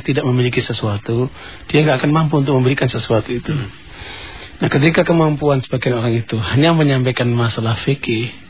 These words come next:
Speaker 1: karena memang pengetahuan dia di bidang fikih, sulit untuk kita tuntut mereka menyampaikan masalah akidah. Nah, taruhlah mereka berjalan dengan jala-, cara itu. Hanya kemudian kita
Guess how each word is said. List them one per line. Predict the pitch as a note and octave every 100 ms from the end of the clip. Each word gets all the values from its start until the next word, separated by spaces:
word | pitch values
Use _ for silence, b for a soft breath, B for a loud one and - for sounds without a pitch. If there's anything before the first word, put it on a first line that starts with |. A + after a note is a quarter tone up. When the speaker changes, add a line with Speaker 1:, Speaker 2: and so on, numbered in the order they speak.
| B B B -
Speaker 1:
karena | A2+ D3+
memang | D3+ D3+
pengetahuan | E3+ C#3+ C3 B2+ B2 A#2+
dia | A#2 C#3+
di |
bidang | B2 A#2 A2 G2
fikih, | G2 - G#2 C3 B B B B
sulit | - C#3 C#3+ -
untuk | D3+ C#3+ D#3
kita | C#3
tuntut | C3 C3 C3+ D3
mereka | B2 B2 D3
menyampaikan | C3+ A#2 A2+ C3
masalah | C#3 A#2+ G#2+ B2+ C#3
akidah. | - B2+ A#2 A#2 - - - B B B B B B -
Nah, | B2+ A#2+ A2+
taruhlah | C3+ D3 E3
mereka | C#3+ C#3 -
berjalan | C#3 B2 C3 C#3
dengan | B2+ A#2+ A2
jala-, | A2 A2 -
cara | A#2+ A#2
itu. | A#2 A2 G#2+ A2 A#2+ B2+ B
Hanya | C3
kemudian | C#3+ C3+ A#2+ C#3
kita | C#3 B2 C#3 D3 D3 D3